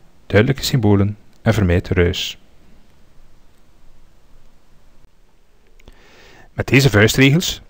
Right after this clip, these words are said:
kan je een top zeven opstellen van de meest duidelijke visuele objecten in grafieken. De voor lezers en kijkers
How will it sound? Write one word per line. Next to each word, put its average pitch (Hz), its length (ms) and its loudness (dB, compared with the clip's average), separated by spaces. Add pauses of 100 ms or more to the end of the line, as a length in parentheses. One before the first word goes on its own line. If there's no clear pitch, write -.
(160)
kan 139 160 6
je 127 80 2
een 127 120 -2
top 123 160 2
zeven 143 340 -2
opstellen 131 420 -2
van 117 140 -4
de 104 60 -2
meest 101 340 -4
duidelijke 104 560 -2
visuele 113 500 0
objecten 107 520 -4
in 113 200 -2
grafieken. 104 560 -2 (920)
De 120 120 0
voor 107 180 2
lezers 104 560 0
en 123 180 -4
kijkers - 540 -4